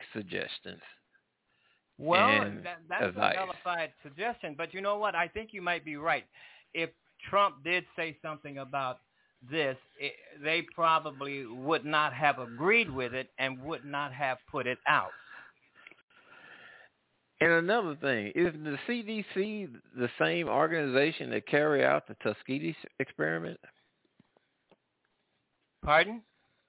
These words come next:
Speaker 1: Is this, the C D C is the same organization, the same agency that was carrying out the Tuskegee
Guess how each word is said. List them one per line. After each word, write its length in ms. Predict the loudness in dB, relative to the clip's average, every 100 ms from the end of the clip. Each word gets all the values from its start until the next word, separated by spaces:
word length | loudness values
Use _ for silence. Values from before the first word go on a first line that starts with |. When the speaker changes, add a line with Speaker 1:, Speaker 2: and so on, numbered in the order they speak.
| _ _ _ _ _ _ -20 -20 -20 -20 -20 -20 _ _ _ 0
Speaker 1:
Is 200 | 2 2 0
this, 120 | -6 -8 -18 -10
the 140 | -8 -8 -2
C 180 | -2 -2
D 200 | -4 -6 -6
C 220 | -6 -2
is 100 | -4
the 120 | -6 -2
same 320 | 0 0 -4 -2
organization, 880 | 2 2 0 -6 0 0 0 -4 -8
the 80 | -6 -2
same 240 | -2 -2 0
agency 580 | 0 -2 -10 -6 -2
that 100 | 0
was 140 | 0 -2 0
carrying 380 | 0 2 0 2
out 320 | 0 0 -4 _ _ _ _ _
the 120 | -4 0
Tuskegee 800 | 2 0 -2 -2 0 2 0